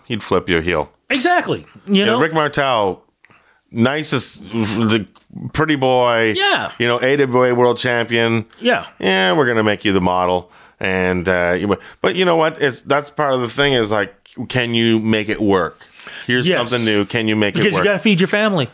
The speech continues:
Speaker 2: you know?
Speaker 1: And, um, and
Speaker 2: You gotta feed yourself.
Speaker 1: Yeah, and as far as the future of, uh, black wrestlers, the one guy that I think, uh, is, is, is amazing, uh, he's now in N X T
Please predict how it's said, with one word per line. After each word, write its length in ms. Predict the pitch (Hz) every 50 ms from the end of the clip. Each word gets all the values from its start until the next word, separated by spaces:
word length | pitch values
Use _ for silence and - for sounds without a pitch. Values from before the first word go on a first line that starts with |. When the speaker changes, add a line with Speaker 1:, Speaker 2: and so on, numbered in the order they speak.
| -
Speaker 2:
you 160 | - 147 156 -
know? 220 | 110 110 110 107
Speaker 1:
And, 180 | 107 101 95 113
um, 640 | 113 101 98 95 92 92 92 92 92 95 92 - - - _ -
and 260 | 113 113 117 113 - -
Speaker 2:
You 120 | 170 175
gotta 160 | 160 190 202
feed 200 | - 220 202 170
yourself. 480 | 202 196 - 214 285 311 262 - - - - _ _ _ _ _ _ _ -
Speaker 1:
Yeah, 420 | 151 185 202 202 180 156 - - -
and 500 | - 110 147 151 156 151 147 135 127 - _ - - - - - -
as 180 | - 135 131 -
far 320 | - 165 170 175 175 175
as 200 | 175 156 139 -
the 140 | 123 127 120
future 760 | - - - 135 165 190 185 - 151 120 110 101 104 104 107 - - _ -
of, 520 | 101 107 104 101 101 98 95 92 95 69
uh, 320 | 92 101 95 95 92 92 90
black 360 | 85 - 101 101 98 98 -
wrestlers, 600 | 107 95 95 - - 104 104 107 117 120 - - _ _ - - - - - - _ _ _ _
the 200 | - 107 101 110
one 300 | 107 101 110 131 156 165 143
guy 320 | 127 127 131 135 135 135
that 160 | 135 120 113
I 200 | 104 110 120 127
think, 600 | 127 - - 120 110 110 110 104 - - - - _ _ _ -
uh, 320 | 107 104 101 98 98 101
is, 440 | 107 107 104 101 92 92 - - - -
is, 320 | 95 98 95 98 90 71
is 220 | - 65 98 98 87
amazing, 880 | 95 95 101 104 107 110 123 143 147 123 95 95 87 80 87 98 104 - _ _ _ _ _ _ _ _ _ _ _ -
uh, 300 | - 95 95 92 92 92
he's 280 | 92 92 101 101 92 90
now 340 | 101 101 101 104 110 113 113
in 140 | 110 107
N 180 | - - 104 101
X 200 | 101 104 - -
T 320 | - - 101 95 107 131